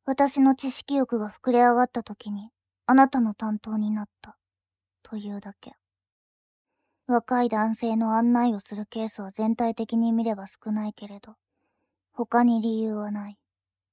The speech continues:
もし特別な何かがあると思ったのなら、思い上がらない方がいいわ。あなたは単なる被験体。はあ。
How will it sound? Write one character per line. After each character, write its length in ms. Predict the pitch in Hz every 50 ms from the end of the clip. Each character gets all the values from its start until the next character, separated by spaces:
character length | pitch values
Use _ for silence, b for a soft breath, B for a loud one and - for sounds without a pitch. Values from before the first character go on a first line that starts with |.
| _ _ _ _ _ _ _ _ _ _ _ _ _ _ _ _ _
も 140 | 285 294 302
し 100 | - -
特 240 | - 269 - 269 233
別 240 | 269 254 - 247
な 100 | 254 262
何 240 | 254 254 262 262 254
か 140 | - 240 214
が 160 | 220 214 220
あ 40 | 240
る 120 | 240 233
と 100 | - 220
思 220 | 208 202 208 220 233
っ 60 | -
た 140 | _ 220 208
の 140 | 208 202 196
な 120 | 196 196
ら、 160 | 202 214 226 _ _ _ _ _ _ _ _ _ _ _ _ _ _ _ _ _ _ _
思 300 | 226 240 247 247 247 247
い 60 | 247 240
上 160 | 240 233 233
が 120 | 233 240 233
ら 120 | 240 240
な 140 | 240 220 208
い 60 | 208
方 220 | - 202 202 202
が 120 | 196 196 202
い 140 | 208 208 202
い 40 |
わ。 220 | 202 202 196 208 - _ _ _ _ _ _ _ _ _ _ _ _ _ _ _ _ _ _ _
あ 100 | 247 254
な 160 | 254 254 254
た 100 | 277 247
は 140 | 226 226 -
単 240 | - 233 226 226
な 140 | 220 208 202
る 80 | 202 196
被 120 | - - _
験 240 | - 208 202 202 -
体。 260 | - 214 208 214 226 _ _ _ _ _ _ _ _ _ _ _ _ _ _ _ _ _ _ _ _ _ _ _ _ _ _ _ _ _ _ _ _ _ _ _ _ _ _
は 320 | _ - 233 214 208
あ。 0 | 202